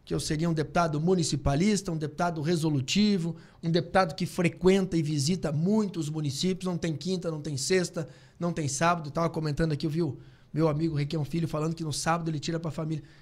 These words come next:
Eu não consigo fazer isso. Eu tenho um deputado que, que tenho cento e sessenta municípios, noventa prefeitos que indicaram o meu nome na Casa Civil pra que eu pudesse representá-los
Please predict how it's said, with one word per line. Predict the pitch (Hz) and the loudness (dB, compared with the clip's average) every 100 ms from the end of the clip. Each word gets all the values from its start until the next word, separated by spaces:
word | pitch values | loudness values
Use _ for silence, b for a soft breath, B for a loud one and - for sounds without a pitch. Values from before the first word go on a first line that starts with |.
| b | b
Eu | 151 180 240 262 | 4 6 4 0
não | 226 | -2
consigo | 226 262 - 226 247 170 | -2 -6 2 4 4 0
fazer | 151 135 | 0 2
isso. | 135 127 135 | 0 -2 -4
Eu | 147 180 - | -6 -6 -12
tenho | 202 220 | -12 -10
um | |
deputado | 202 196 185 202 214 | -10 -6 -4 -4 -6
que, | 277 233 B B B | -8 -8 B B B
que | - 160 | -6 -4
tenho | 147 190 185 | -2 -2 -2
cento | - 214 208 208 | -2 -4 -4 -6
e | |
sessenta | - 170 - 202 202 190 | -4 -2 0 0 0 0
municípios, | 156 139 113 196 190 165 | 0 0 -2 -2 -4 -4
noventa | 143 151 156 208 170 | -6 -4 -2 -2 -4
prefeitos | 160 135 175 190 - B B _ | -8 -2 0 0 -2 B B _
que | - 190 | -2 0
indicaram | 165 151 202 247 208 | 0 0 4 6 4
o | |
meu | 165 151 | 4 2
nome | 151 180 170 131 B B B | 2 2 2 -2 B B B
na | 156 165 | -4 -2
Casa | 175 175 165 | 2 0 0
Civil | - 135 170 208 | -2 0 0 0
pra | 196 | -2
que | 196 | -2
eu | 196 | -4
pudesse | 196 160 185 208 180 | -4 0 0 0 -2
representá-los | 175 190 165 165 135 185 240 180 - | -4 -2 0 0 0 2 4 2 0